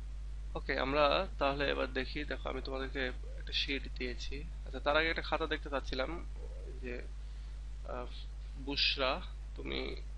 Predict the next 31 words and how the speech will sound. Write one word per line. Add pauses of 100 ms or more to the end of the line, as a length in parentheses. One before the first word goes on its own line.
একটা
খাতা (280)
দিয়েছো,
এটা (1300)
দেখো।
এখানে
আমি
যেটা
বলছিলাম
যে (280)
simile
is
a
figure
of
speech (140)
that (160)
compares (180)
two
unrelated
things (580)
using
like
and, (840)
like
or
as, (400)
এটা (720)
এখানে
আরেকটা
জিনিস